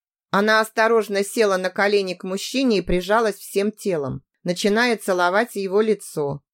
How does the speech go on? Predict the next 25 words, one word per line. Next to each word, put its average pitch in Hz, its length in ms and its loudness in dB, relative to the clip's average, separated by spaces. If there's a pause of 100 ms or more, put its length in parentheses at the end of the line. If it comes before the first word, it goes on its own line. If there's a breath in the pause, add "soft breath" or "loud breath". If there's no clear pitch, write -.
(100)
спускаясь 190 640 -2
к - 100 -20
шее. 156 480 -4 (360)
Это 214 280 2
всё 247 260 2
было 214 240 4
настолько 220 720 0
примитивно, 180 880 -4 (220)
но 175 160 0
Игоря 226 420 2
возбуждали 190 760 0
её 165 260 0
действия. 160 680 -4 (500)
Раньше 233 400 0
она 208 220 2
не 214 140 0
могла 233 360 2
себе 180 300 -2
позволить 196 600 0
нечто 190 360 -4
подобное 214 680 0
даже 170 300 0
с - 80 -12
собственным 202 640 -2
мужем. 143 480 -6